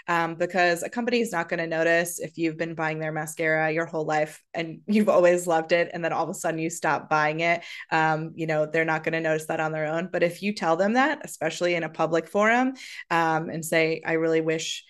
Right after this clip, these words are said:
I love your product. I wish it didn't contain toxic ingredients. I'd love to keep using it." Um, you know, that can really kind of amplify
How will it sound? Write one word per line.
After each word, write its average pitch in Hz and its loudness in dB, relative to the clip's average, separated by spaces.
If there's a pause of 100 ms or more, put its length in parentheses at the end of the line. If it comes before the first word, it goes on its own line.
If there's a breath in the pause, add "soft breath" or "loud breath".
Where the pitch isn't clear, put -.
(120)
I 180 2
love 175 2
your 175 2
product. 180 0
I 156 -2
wish 170 -2
it 165 -10
didn't 170 -8
contain 165 -6
toxic 165 -6
ingredients. 160 -6
I'd 156 -6
love 156 -2
to - -16
keep 165 -8
using 160 -4
it." 156 -4 (300 loud breath)
Um, 160 0
you 185 2
know, 170 0
that 170 4
can 175 -4
really 165 2
kind 160 -4
of 156 -6 (440)
amplify 185 2